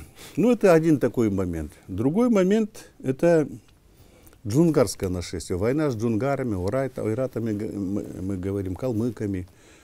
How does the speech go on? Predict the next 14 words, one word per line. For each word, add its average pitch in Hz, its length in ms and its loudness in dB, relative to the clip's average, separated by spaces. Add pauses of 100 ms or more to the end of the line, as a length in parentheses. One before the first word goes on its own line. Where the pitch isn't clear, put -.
(160)
Тоже 160 240 6
очень 135 280 4
интересный 123 460 2
мо-, 110 240 0
момент, 139 380 0 (200)
когда 139 380 -2 (240)
<clears throat> 123 240 2
российские 120 880 0
некоторые 117 540 -4
учёные 107 480 0
говорят 110 440 0 (180)
о 95 460 -2 (880)
приближении 117 680 4
казахско-, 104 640 -2